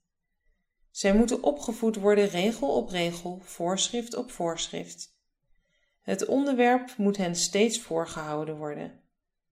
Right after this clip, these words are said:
Over deze zaak mag niet worden heengestapt als niet noodzakelijk, want bijna ieder gezin moet opgewekt worden voor deze zaak.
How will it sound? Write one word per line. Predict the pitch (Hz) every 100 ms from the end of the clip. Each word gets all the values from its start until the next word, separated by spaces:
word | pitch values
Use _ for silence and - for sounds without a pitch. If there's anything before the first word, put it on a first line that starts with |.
| _ _ _ _
Over | - 175 170 156
deze | 175 214 233
zaak | 202 196 202
mag | 202 170 180
niet | 185 233
worden | 214 208 185
heengestapt | 175 175 175 - - -
als | - 175
niet | 196 196
noodzakelijk, | 185 180 240 220 190 - 143 139 - _ _
want | - 156
bijna | 165 220 269 254
ieder | 220 214
gezin | 214 190 175 180
moet | 175 -
opgewekt | 202 - 185 185 -
worden | 170 170
voor | 170 175
deze | 165 165 170
zaak. | 165 147 143 147 -